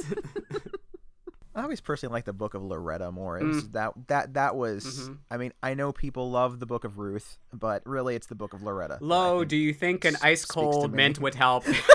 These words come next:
Speaker 1: If you pulled your head out of your ass.
Speaker 2: <laughs> Out thine ass.
Speaker 1: Thine ass.
Speaker 2: <laughs>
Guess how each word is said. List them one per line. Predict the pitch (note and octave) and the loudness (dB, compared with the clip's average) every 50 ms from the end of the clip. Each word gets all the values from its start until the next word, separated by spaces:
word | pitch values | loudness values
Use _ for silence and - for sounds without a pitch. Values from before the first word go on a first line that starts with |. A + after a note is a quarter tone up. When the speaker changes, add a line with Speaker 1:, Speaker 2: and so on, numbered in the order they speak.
| - - F5 - D#5+ D#5 - B4+ - - - - - - A#4 - - - - - - - A3+ - - - - - - - - - - - - | 10 10 2 0 0 0 0 0 -2 -4 -12 -14 -6 -6 -6 -6 -6 -12 -12 -10 -10 -10 -10 -10 -10 -10 -10 -10 -16 -16 -14 -12 -10 -6 -4
Speaker 1:
If | - C3 C3 | -4 -4 -4
you | B2 | -6
pulled | A#2+ - D#3+ D#3 D#3+ D3+ | -6 -2 0 0 4 4
your | D3 C3 | 4 6
head | C3 D3+ D#3+ E3 | 8 8 8 10
out | D#3+ D3+ D3+ | 10 10 8
of | D3 | 6
your | C#3+ C#3 B2+ | 4 4 4
ass. | A#2+ A2 G#2 G#2 G#2+ A#2+ - - - - - - | 4 4 2 2 0 -2 -2 -6 -10 -10 -12 -8
Speaker 2:
<laughs> | A4 | -4
Out | F4 F4+ E4+ - - | -2 -2 -2 -4 -10
thine | - F#4+ E4+ F4 E4+ D4 | -10 -6 -4 -4 -4 -4
ass. | D4 E4 D#4+ D#4 - F#4+ F4+ - - - - - - | -4 -4 -6 -6 -8 -12 -14 -14 -14 -20 -20 -20 -4
Speaker 1:
Thine | - D3+ C#3 C#3 C#3+ B2+ | 0 2 2 2 2 0
ass. | F#2 G2+ G2 G2+ - - - - - | -2 -4 -6 -6 -8 -10 -12 -14 -12
Speaker 2:
<laughs> | - | -10